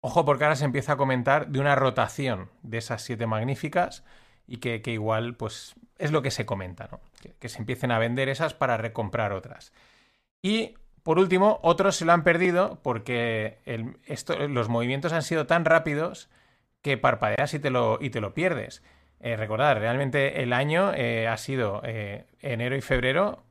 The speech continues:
que subió un diez por cien en general los mercados, y luego estos dos últimos meses, que en mes y medio apenas, pues el, el S P ha subido setecientos puntos, una auténtica barbaridad.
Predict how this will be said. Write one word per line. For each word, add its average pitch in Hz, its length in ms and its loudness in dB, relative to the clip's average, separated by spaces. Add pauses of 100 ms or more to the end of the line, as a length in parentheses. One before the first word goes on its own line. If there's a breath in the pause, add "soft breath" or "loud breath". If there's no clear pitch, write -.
(140)
que 113 120 -8
subió 113 320 -4
un 113 80 -2
diez 113 120 -4
por 117 200 -6
cien 120 200 -4
en 104 80 -4
general 104 320 -4
los 104 120 -6
mercados, 131 580 0
y 131 80 -4
luego 113 360 0
estos 117 340 -6
dos 113 220 -4
últimos 127 260 0
meses, 127 420 -4 (500 loud breath)
que 98 220 -8
en 98 320 -8
mes 117 240 -6
y 131 80 0
medio 123 840 -2
apenas, 131 440 -2
pues - 300 -8
el, 107 280 -8
el 113 160 -8
S 110 220 -6
P 113 120 -4
ha 110 60 -2
subido 113 280 -6
setecientos 113 540 -6
puntos, 127 420 -6
una 117 80 -2
auténtica 131 500 -2
barbaridad. 104 640 -4